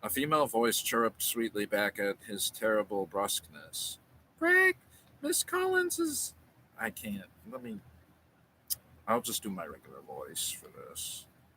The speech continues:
Greg, Miss Collins is on line one. She's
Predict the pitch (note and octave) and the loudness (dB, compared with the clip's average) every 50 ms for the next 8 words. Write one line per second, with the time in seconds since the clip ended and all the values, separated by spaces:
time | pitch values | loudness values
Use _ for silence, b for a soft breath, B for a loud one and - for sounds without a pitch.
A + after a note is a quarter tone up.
0 | _ _ _ _ _ _ _ _ _ _ _ _ - - _ _ _ _ _ _ | _ _ _ _ _ _ _ _ _ _ _ _ -20 -20 _ _ _ _ _ _
1 | _ _ _ A2+ A#2 B2 C#3 B2+ A2+ A#2+ A#2 A2+ - - C3+ D3 D#3 D#3 D#3 D3 | _ _ _ 6 8 8 8 6 4 -2 -4 -4 -4 -2 -2 -2 -2 -2 -4 -6
2 | C3+ B2 - C3 B2+ A#2+ A#2 A2+ A#2 A2+ A#2 A2+ G#2 G2 G2+ G2 F2+ D#2 D2 C#2 | -8 -6 -4 -2 -2 -2 0 2 2 2 2 2 -2 -4 -4 -6 -6 -8 -10 -14
3 | C#2 - - - - G#2 A2 A#2+ A#2+ A2+ - | -16 -12 -10 -8 -8 -8 -8 -10 -10 -10 -10